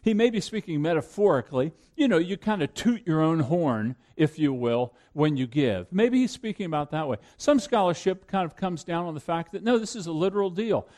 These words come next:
What they would do in Jerusalem is they would blow a trumpet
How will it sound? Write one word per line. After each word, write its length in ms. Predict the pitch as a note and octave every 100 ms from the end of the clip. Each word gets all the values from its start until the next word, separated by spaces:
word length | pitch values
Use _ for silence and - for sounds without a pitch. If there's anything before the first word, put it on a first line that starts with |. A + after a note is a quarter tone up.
| _
What 140 | F#3+ F3+
they 120 | F#3+
would 120 | D3+
do 140 | G3
in 80 | A3
Jerusalem 480 | C#3+ G3+ A3 D#3+ D#3+
is 140 | D#3 C#3+
they 140 | F#3+
would 120 | B2+
blow 220 | C#3+ G3+
a 40 | A#3
trumpet 540 | - A#3 G#3 A#2 C#3